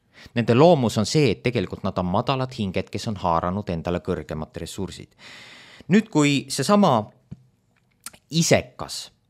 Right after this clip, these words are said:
tõuseb veel kolmandale astmele, ehk siis ta haarab endale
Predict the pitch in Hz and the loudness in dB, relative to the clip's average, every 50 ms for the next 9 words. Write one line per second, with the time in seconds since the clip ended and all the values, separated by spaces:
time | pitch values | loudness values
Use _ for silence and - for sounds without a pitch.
0 | _ _ _ - 127 127 113 123 120 92 - - _ _ - 101 101 120 131 131 | _ _ _ 0 2 2 4 2 0 0 -2 -6 _ _ -16 -6 -2 2 2 2
1 | 120 110 127 - 147 156 147 127 98 87 80 87 82 80 80 82 - - - 87 | 2 0 2 4 6 6 6 6 2 0 -2 -4 -4 -4 -4 -4 -6 -10 -12 -12
2 | 76 64 - - - _ _ _ _ _ - 110 113 - - 104 - - - - | -12 -12 -12 -16 -20 _ _ _ _ _ -8 -8 -6 -6 -6 -6 -4 -2 0 2
3 | 135 135 123 104 - - 123 123 117 113 101 95 95 90 | 4 4 4 4 2 0 0 0 0 -2 0 0 0 0